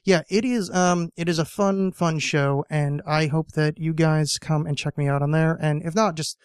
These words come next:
come and, uh, just go listen to, uh, Mateo and Mike talk. They had, uh, Dirty DeVoe on,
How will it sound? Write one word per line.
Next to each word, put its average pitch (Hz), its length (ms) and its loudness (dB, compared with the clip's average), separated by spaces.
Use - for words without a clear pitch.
come 151 180 2
and, 139 240 -2
uh, 151 100 -4
just 151 200 -10
go 156 140 2
listen 156 240 2
to, 160 240 4
uh, 160 180 4
Mateo 165 540 0
and 165 420 0
Mike 165 320 -4
talk. - 380 -4
They 180 80 2
had, 180 100 6
uh, 180 540 6
Dirty 202 260 2
DeVoe 196 380 2
on, 135 320 -4